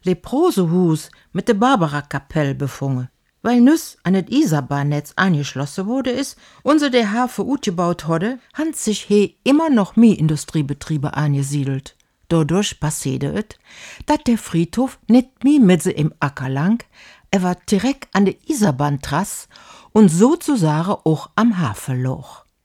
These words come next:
Im Jahr achtzehnhundertsiebenundachtzig hat dann die jüdische Gemeinde von Nüss ihr Gelände am Jelenaweg gegenüber von dem neuen städtischen Friedhof gekauft. Der hatten sie achtzehnhundertdreiundsiebzig angelegt.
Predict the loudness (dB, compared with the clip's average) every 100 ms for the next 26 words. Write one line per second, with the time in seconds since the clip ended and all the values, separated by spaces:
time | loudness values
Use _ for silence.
0 | _ 2 4 4 2 -2 0 2 4 4
1 | 2 0 2 2 2 -2 -8 -10 -12 -12
2 | -6 -6 -2 2 2 2 0 0 0 -2
3 | -6 -4 -2 0 0 -2 -2 0 0 -2
4 | -10 _ -20 -20 _ 0 2 2 4 2
5 | 2 0 2 2 4 4 6 6 4 2
6 | 0 -4 -14 _ 0 4 4 4 4 2
7 | 2 2 4 4 4 4 2 0 -2 -4
8 | -6 -10 -12 -8 -6 -6 -8 -10 -10 -8
9 | -8 -8 -10 -20 _ _ _ 0 2 4
10 | 4 4 2 0 -2 _ -2 -2 -2 0
11 | 2 0 0 0 0 0 -2 -4 -10 -6
12 | -4 -2 -2 -2 -4 -8 -20